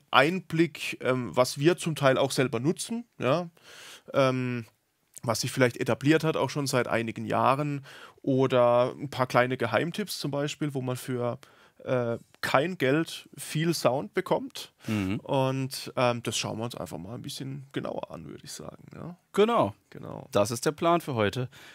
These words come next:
Speaker 2: Wir haben natürlich auch wie immer einen Live-Chat in, äh, YouTube hier am Start.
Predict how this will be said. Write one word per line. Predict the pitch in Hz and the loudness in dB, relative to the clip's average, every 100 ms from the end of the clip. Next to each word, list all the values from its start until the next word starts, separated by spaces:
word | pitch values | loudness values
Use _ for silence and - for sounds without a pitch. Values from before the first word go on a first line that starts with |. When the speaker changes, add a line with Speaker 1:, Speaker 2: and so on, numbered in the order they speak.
| - | 4
Speaker 2:
Wir | 117 | 6
haben | 147 | 8
natürlich | 180 175 165 160 | 6 4 2 2
auch | 143 139 | 2 2
wie | |
immer | 135 139 | 2 4
einen | 117 | 4
Live-Chat | 101 135 - 208 226 - - - | 4 4 2 2 2 -2 -12 -2
in, | 135 127 | 0 0
äh, | - 117 | 2 0
YouTube | 110 117 175 - 147 - | 0 -2 -4 -2 -2 0
hier | 127 - | 0 0
am | 95 | -4
Start. | - 113 135 185 - | 0 4 6 4 0